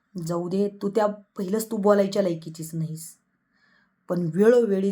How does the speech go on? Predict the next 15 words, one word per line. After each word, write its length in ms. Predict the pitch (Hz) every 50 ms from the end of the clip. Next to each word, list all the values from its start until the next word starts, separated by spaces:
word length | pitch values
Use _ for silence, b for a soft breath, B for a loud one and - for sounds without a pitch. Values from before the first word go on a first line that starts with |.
| 175 160
जरांगे 360 | - 196 220 254 262 254 254
पाटलावर 480 | 240 226 208 208 - 202 190 196 196
आरोप 420 | 202 - - 233 285 339 339 320 -
करण्यापेक्षा 760 | - 277 233 220 214 220 220 220 220 185 170 - - 196 190 - -
अन्यायाच्या 580 | 285 302 320 330 320 320 311 302 285 294 285 254
विरुद्ध 520 | 226 170 160 180 226 262 285 233 208 202
लढायला 420 | 240 220 196 185 175 165 165 160 165 160
शिक. 280 | - - - _ _ - _ b b b b b b b b b
तू 40 | 226 196
जनतेला 380 | 208 226 220 202 214 247 269 285
दाखवते 420 | 277 277 294 294 - 339 339 320
मी 120 | 254 226 202
अन्यायाच्या 420 | 196 202 202 190 185 190 - 180
विरुद्ध 260 | 175 170 175 170 165
लढते, 440 | 175 165 165 160 160 156 - - 165